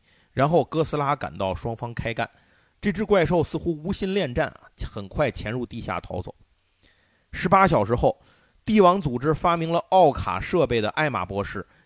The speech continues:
以及秦泽朱四郎博士抵达关岛基地。在这里，艾玛博士认为新的怪兽呢，是为了吸食在基地里面核潜艇中的核能出现的，而哥斯拉呢，是为了消灭对方。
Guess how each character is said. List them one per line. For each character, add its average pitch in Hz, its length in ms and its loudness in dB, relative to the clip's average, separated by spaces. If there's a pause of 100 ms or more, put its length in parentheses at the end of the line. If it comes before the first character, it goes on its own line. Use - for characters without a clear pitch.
以 123 140 -6
及 131 180 -4
秦 156 260 -6
泽 151 220 2
朱 175 200 -6
四 - 120 -6
郎 117 180 0
博 98 180 -4
士 - 220 -8 (180)
抵 101 160 -4
达 95 260 -2
关 135 260 -2
岛 101 160 -2
基 120 140 -8
地。 131 160 -10 (720)
在 175 140 8
这 196 160 8
里， 120 240 2
艾 190 160 4
玛 120 120 2
博 117 160 -2
士 143 220 -2
认 135 140 0
为 110 220 0 (480)
新 247 380 0
的 110 400 2
怪 147 220 6
兽 151 200 4
呢， 107 120 -2
是 - 160 -4
为 165 120 2
了 123 120 2
吸 - 260 -4
食 143 320 -2
在 156 180 0
基 170 200 -8
地 170 160 -6
里 117 100 -4
面 104 160 -4
核 - 180 -4
潜 170 220 -2
艇 - 180 -6
中 113 140 -6
的 135 100 -2
核 123 200 -2
能 139 200 -4 (220)
出 - 160 -4
现 117 180 -2
的， 90 120 -10 (500)
而 120 160 0
哥 196 180 4
斯 226 120 4
拉 220 160 6
呢， 139 120 0
是 123 120 -6
为 127 120 0
了 110 80 -2
消 165 200 0
灭 139 160 -2
对 95 120 -6
方。 85 220 -10